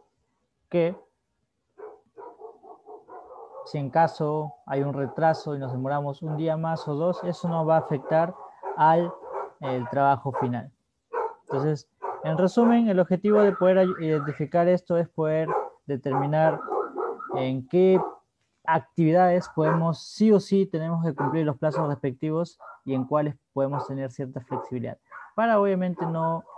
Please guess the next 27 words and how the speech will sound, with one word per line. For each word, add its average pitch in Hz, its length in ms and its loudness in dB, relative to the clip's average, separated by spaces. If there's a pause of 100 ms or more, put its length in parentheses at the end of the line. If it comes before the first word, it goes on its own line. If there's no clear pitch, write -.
(240)
vernos 151 400 -4
afectados 139 760 -4
o 127 60 -6
comprometidos 131 680 -6
con 135 140 -10
los 127 100 -10
compromisos 127 600 -8
que 131 120 -10
tenemos 127 360 -6
para 127 220 -2
con 123 120 -6
las 120 160 -10
empresas. 120 400 -10
En 131 120 -6
este 131 200 -8
caso, 143 300 -4
con 127 180 -6
el 117 100 -8
tema 139 280 -4
de 131 80 -4
los 127 160 -4
galpones, 147 680 -4 (720)
cumplir 147 540 -2 (280)
con 135 140 -4
las 123 140 -6
fechas 131 320 -8
indicadas. 123 640 -6